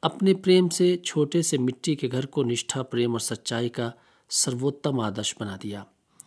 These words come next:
हज़रत अली अलैहिस्सलाम, हज़रत फातिमा ज़हरा सलामुल्लाह अलैहा के परिवार के समस्त सदस्य महान ईश्वर के प्रेमी थे। हज़रत अली अलैहिस्सलाम फरमाते हैं कि जब भी ईश्वर अपने बंदे को इज्जत देना चाहता है तो उसे अपना प्रेमी बना देता है।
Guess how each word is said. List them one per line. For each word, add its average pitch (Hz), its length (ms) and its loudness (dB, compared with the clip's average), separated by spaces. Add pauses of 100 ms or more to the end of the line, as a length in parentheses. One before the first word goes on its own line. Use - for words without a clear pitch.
(200)
हज़रत 117 260 0
अली 147 120 4
अलैहिस्सलाम, 160 460 2
हज़रत 131 180 0
फातिमा 113 340 -2
ज़हरा 120 260 -2
सलामुल्लाह 104 460 -2
अलैहा 110 240 -4
के 135 140 -8
परिवार 113 440 -4
के 127 240 -2 (480)
समस्त 185 520 2
सदस्य 139 520 0 (460)
महान 160 340 0
ईश्वर 156 320 0
के 107 280 -4 (540)
प्रेमी 123 320 2 (100)
थे। 104 120 -10 (420)
हज़रत 123 260 0
अली 127 100 2
अलैहिस्सलाम 139 380 0
फरमाते 131 460 -2
हैं 190 40 0
कि 165 80 0
जब 147 220 -2
भी 156 100 2
ईश्वर 139 360 0
अपने 139 200 -4
बंदे 120 360 0
को 156 360 -4
इज्जत 170 300 4
देना 120 260 0
चाहता 104 380 -6
है 147 180 -4 (480)
तो 190 100 6
उसे 190 220 4
अपना 127 380 -2 (360)
प्रेमी 147 300 6
बना 107 240 -4
देता 104 260 -8
है। 101 220 -10